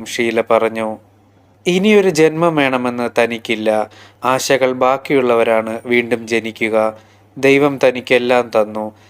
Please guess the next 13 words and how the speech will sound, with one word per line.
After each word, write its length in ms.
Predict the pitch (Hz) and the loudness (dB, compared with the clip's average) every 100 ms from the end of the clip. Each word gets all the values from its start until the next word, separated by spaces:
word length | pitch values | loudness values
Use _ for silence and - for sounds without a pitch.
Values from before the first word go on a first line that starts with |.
| _ - | _ -8
നിറയെ 360 | 131 131 131 123 | 0 2 2 0
പണവും 440 | - 120 120 120 | 0 0 0 -2
സമ്പത്തും 600 | 117 123 120 120 120 117 123 | -2 -2 0 -2 0 -2 -2
എല്ലാമുണ്ട്. 640 | 120 120 117 113 107 107 107 - _ _ _ _ _ _ - | -4 -2 -2 -4 -8 -6 -8 -10 _ _ _ _ _ _ -4
എൻ്റെ 220 | 156 160 165 | -2 2 2
വിൽപത്രമൊന്നും 880 | 156 156 180 170 170 156 143 139 135 | 2 0 -2 0 0 0 0 -4 -2
ഞാൻ 180 | 131 123 | -4 -2
തയ്യാറാക്കിയിട്ടില്ല. 960 | 123 120 123 123 117 - 113 117 110 110 - - | 0 2 2 2 -2 -2 -4 -4 -2 -2 -4 0
കാരണം 420 | 123 120 120 117 120 | 0 2 -2 -6 -6
എനിക്കൊരു 460 | 135 131 131 135 123 | -6 -4 -2 0 0
മകൻ 320 | 123 120 123 123 | 2 0 -2 -2
മാത്രമേ 560 | 117 117 - 117 120 | -4 -4 -2 -2 -2
ഉള്ളൂ. 300 | 113 110 110 | -2 -2 -4